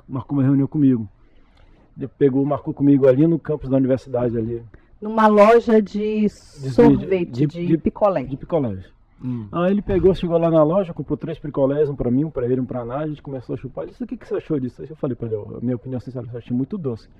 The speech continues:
Speaker 1: Ele disse, "Pois é, eu também. Nós americanos não gostamos muito disso, não."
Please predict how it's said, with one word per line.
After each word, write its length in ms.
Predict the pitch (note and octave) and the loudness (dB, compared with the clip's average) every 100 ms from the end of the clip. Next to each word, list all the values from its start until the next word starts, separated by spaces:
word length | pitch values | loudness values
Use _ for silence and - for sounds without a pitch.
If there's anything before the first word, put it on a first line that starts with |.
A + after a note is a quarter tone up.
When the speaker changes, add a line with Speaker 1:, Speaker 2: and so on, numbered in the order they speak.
| _ _ _ | _ _ _
Speaker 1:
Ele 120 | B2 | -8
disse, 100 | G#2+ | -8
"Pois 240 | - D3 A#2 | -6 -4 -2
é, 100 | A#2 | -2
eu 80 | B2+ | -2
também. 460 | D3 A#2 A#2 A#2 - _ _ _ _ _ _ - | -2 0 0 -2 -8 _ _ _ _ _ _ 0
Nós 220 | B2+ C#3+ | 2 2
americanos 540 | C#3 B2 - C3+ C3 | 0 -4 0 2 2
não 100 | D3 | 2
gostamos 460 | E3+ D3+ C#3+ C3+ A#2 | 4 4 4 -2 0
muito 280 | C3 - C3 | -2 0 -2
disso, 240 | C3+ C#3+ | -2 -4
não." 220 | A#2 A2 | -6 -6